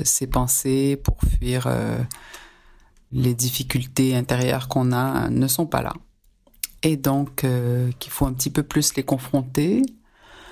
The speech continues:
ou en tout cas, euh, s'en faire, euh, les amis.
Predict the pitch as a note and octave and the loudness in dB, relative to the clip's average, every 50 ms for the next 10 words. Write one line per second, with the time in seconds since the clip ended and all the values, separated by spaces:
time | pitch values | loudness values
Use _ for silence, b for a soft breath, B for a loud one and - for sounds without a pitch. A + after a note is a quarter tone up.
0 | B B B B B B B B _ _ E3 D#3 D3+ D3 D3 - D#3 C#3+ - E3 | B B B B B B B B _ _ 2 2 2 2 0 -2 -4 0 2 2
1 | D#3 D3+ D3+ D3+ C#3+ C#3 C3+ C3 B2+ B2+ B2+ B2+ B2+ B2+ - - C#3 B2+ - D3 | 2 2 2 2 2 2 0 0 0 0 0 0 0 0 0 -2 -2 0 0 0
2 | D3 C#3 C3+ C3+ B2+ B2+ B2+ C3 C3 B2+ C3 B2 A#2+ A2+ A2+ D3+ - | 0 2 0 0 0 2 2 0 0 2 2 2 2 2 0 0 -2